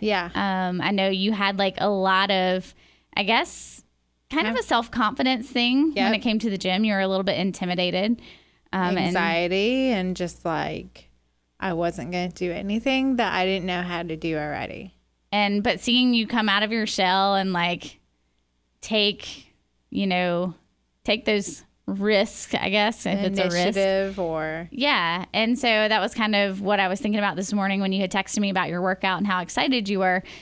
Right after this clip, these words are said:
Speaker 2: It's been really cool to watch your journey. Like, you've
Speaker 1: Mm-hmm.
Speaker 2: just come into this whole new person and you're excited about your workouts and you're doing things that you weren't doing a month ago, two months
Speaker 1: Yeah.
Speaker 2: ago, six months ago.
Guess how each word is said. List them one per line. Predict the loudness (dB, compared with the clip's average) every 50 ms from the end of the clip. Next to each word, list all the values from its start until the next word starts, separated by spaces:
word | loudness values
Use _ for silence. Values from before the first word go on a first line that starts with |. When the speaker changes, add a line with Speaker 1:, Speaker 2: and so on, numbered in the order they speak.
| -20 -6 -4
Speaker 2:
It's | -4 -2 0
been | 2 2 2 2 2
really | 4 2 2 2
cool | 0 0 0 0 2 2 2
to | 2 2
watch | 2 2 2 2 0 -2 -4 -6
your | -6 -4 -2 0 2 2 2 2
journey. | 0 0 2 2 2 2 2 0 0 -2 -2 -4 -4 -4
Like, | -4 -2 0 0
you've | 0 0
Speaker 1:
Mm-hmm. | 0 0
Speaker 2:
just | 0 0 -2 -4
come | -6 -4 -2 0 2
into | 2 2 0 0 -2
this | -2 -2 -2 -2 -4
whole | -8 -6 -2 0 2 2 2
new | 2 0 0
person | 0 0 -2 -2 -2 -2 0 0 2 2 2 0 0 -4 -14 -20 -20 -20 -20 _ _ -4
and | 0 2 2 4 2 2
you're | 2 2 2 2
excited | 0 -2 -4 -4 -2 0 2 2 2 2 2 2
about | 2 0 0 0
your | 0 0
workouts | 0 0 0 0 0 2 2 0 -2 -2 -2
and | -2 0
you're | 0 -2 -2
doing | 0 0 0 0 0 0
things | 0 0 0 0 0
that | -2 -2
you | -2 0 0 0
weren't | 0 2 2 2 0 0
doing | 0 0 0 0 0 0 0 0 -2 -4 -6 -12 -20 _ _ _ _ _ _ _ 0
a | 2
month | 2 4 4 4 2 2
ago, | 2 4 4 4 4 2
two | 2 0 2 2
months | 4 4 4 4
Speaker 1:
Yeah. | 4 4 4
Speaker 2:
ago, | 4 4 4 4 4 2 2 0
six | -2 -2 -4 -4 -2 -2
months | -2 -2 -2 -4
ago. | -2 -2 -2 0 -2 -4